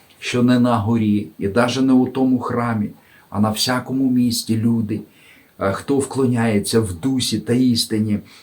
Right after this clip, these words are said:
вони мають вільний доступ до мене, і я сам шукаю тих людей. І це дуже важливо, чи знайшов Господь мене, чи знайшов я його, чи ми зустрілися.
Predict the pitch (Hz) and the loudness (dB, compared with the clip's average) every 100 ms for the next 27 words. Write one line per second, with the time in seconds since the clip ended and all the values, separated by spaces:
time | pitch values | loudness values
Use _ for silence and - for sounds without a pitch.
0 | _ 101 123 131 127 131 127 120 113 113 | _ -4 0 2 2 2 2 2 0 -2
1 | 117 123 110 120 110 92 135 135 - - | 2 4 4 2 0 0 2 4 2 0
2 | 98 98 117 117 135 135 120 101 - - | -6 -2 0 2 2 2 0 -4 -8 -20
3 | - - 147 139 135 131 - 147 139 113 | -20 -4 -2 0 2 2 0 2 2 0
4 | - - 151 135 131 113 135 - 131 127 | -4 -6 -2 0 0 0 -4 -2 -2 -2
5 | 143 107 - - _ _ _ _ - 107 | -4 -4 -8 -14 _ _ _ _ -8 -6
6 | 127 127 110 120 117 117 139 131 101 - | -4 -4 -4 -4 -2 -2 0 0 0 -2
7 | 113 107 117 - 135 131 107 - 139 113 | -4 0 -2 0 -2 -2 -4 -6 0 0
8 | - 113 127 139 107 82 - _ _ _ | 2 0 2 0 -2 -6 -12 _ _ _
9 | _ - 123 107 123 - 143 117 117 147 | _ -8 -4 -2 -2 -2 -4 -2 -2 0
10 | 135 120 101 101 - _ _ - - 120 | 0 0 -2 -8 -12 _ _ -10 -4 -2
11 | 107 104 123 - 160 147 127 95 - 82 | 0 0 -2 -2 -2 -2 -2 -2 -2 -6